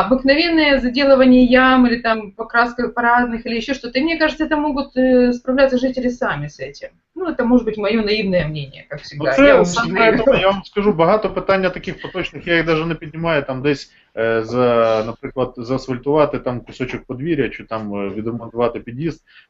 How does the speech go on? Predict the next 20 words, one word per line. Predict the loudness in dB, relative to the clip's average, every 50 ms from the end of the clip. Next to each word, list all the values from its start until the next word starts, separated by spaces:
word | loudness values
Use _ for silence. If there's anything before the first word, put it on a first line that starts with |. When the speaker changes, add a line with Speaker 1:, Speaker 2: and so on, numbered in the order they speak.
| _ -4
Speaker 2:
Я | -2 0 0 -2 -4 -8 -4
не | -4 -2 0 0 0 0
акцентую | 0 -2 -4 -6 -4 -2 0 0
даже | 2 4 4 4 4 4 4 4
увагу, | 4 4 4 4 4 2 0
тому | -2 -2 -4 -4
що | -4 -8 -4
це | 0 0 0 0
такі | 0 -4 -8 -8 -8 _ _ _ _ -8
текучі, | -8 -6 -6 -6 -6 -2 -2 0
е, | 0 0 -2 -4 -6 -8 -8 -8 -8
питання, | -10 -6 -2 -2 0 0 0 0 0
яких | 0 0 -2 -2 -4 -6 -4 -2
дуже | -2 0 0 0
багато, | 0 0 0 0 0 -2 -2 -2 -4
і, | -4
відповідно, | -4 -6 -6 -2 -2 0 0 0 0
має | 0 0 0 0
бути | 0 0 -2 -4 -6
комунікація. | -6 -4 -2 -2 -2 -2 0 -2 -2 -2 -4 -8 -10 -10